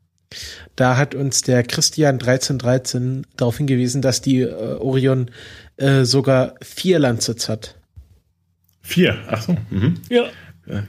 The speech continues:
Speaker 2: gut, das werden wir doch
Speaker 3: Äh,
Speaker 2: noch
Speaker 3: ist
Speaker 2: sehen.
Speaker 3: natürlich jetzt auch ein, ist natürlich jetzt auch für die Folge wichtig, weil, äh, wieso haben die denn nicht einfach vier Landsets oder, oder zwei oder drei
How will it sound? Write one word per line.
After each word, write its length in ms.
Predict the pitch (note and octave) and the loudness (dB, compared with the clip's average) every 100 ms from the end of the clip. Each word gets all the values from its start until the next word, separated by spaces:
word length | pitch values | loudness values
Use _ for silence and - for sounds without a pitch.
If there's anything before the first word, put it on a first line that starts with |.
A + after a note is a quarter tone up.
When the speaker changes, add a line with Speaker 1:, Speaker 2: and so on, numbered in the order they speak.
| - | -6
Speaker 2:
gut, 140 | A2+ | -6
das 100 | G2+ | -2
werden 120 | G#2 | 0
wir 60 | G#2+ | 2
doch 100 | G#2+ | 2
Speaker 3:
Äh, 180 | A3 G#3 | 4 4
Speaker 2:
noch 80 | F#3+ | 2
Speaker 3:
ist 100 | - | 2
Speaker 2:
sehen. 100 | G3+ | 2
Speaker 3:
natürlich 200 | A3+ G#3+ | 4 2
jetzt 200 | G#3 G#3 | 2 2
auch 220 | G3 G3+ | 0 0
ein, 280 | G#3 G3+ - | 0 -2 -6
ist 140 | A3 - | -4 0
natürlich 280 | A3 A3 G3 | 0 -2 -4
jetzt 160 | F#3+ | -2
auch 120 | F#3 | -4
für 140 | - G3 | -2 -2
die 160 | F3+ A#3 | -2 0
Folge 360 | G3+ F3+ E3+ | 2 0 0
wichtig, 420 | F3 F3 F#3 F3 | -2 -4 -4 -4
weil, 200 | F3+ F3 | -2 -2
äh, 260 | G#3+ G3+ G3 - _ | -4 -8 -10 -14 _
wieso 300 | F#3 F3 G3 G#3 | -8 -4 -2 -2
haben 120 | C4+ | -2
die 100 | B3+ | 0
denn 140 | A#3+ | -2
nicht 180 | A#3 - | -4 -4
einfach 320 | G#3+ A3+ A3+ | -2 0 -2
vier 220 | - A3+ G#3 | 0 0 2
Landsets 480 | F#3 G3+ B3+ B3 | 0 0 -4 -4
oder, 300 | G3+ F#3+ F#3 G3 | -2 0 0 2
oder 180 | F3+ | 0
zwei 400 | F3+ - D#3+ G3 | 0 -4 -2 0
oder 180 | A3 F3+ | 0 0
drei 400 | F3 F3 E3 F3+ | -2 -4 -2 2